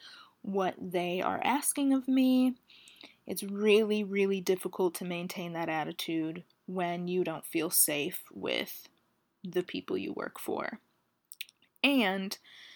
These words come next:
um, if this hasn't happened to you, like, I'm very happy. Um,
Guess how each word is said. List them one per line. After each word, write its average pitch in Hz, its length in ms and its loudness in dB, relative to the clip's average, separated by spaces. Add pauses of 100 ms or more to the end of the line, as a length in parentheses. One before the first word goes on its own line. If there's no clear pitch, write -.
(340)
um, 180 540 -4
if 202 220 0
this 240 200 4
hasn't 226 300 2
happened 196 380 -2
to - 120 -4
you, 190 540 2 (120)
like, 175 320 -4
I'm 175 280 -6
very 180 460 0
happy. 220 640 0 (360)
Um, 185 640 -2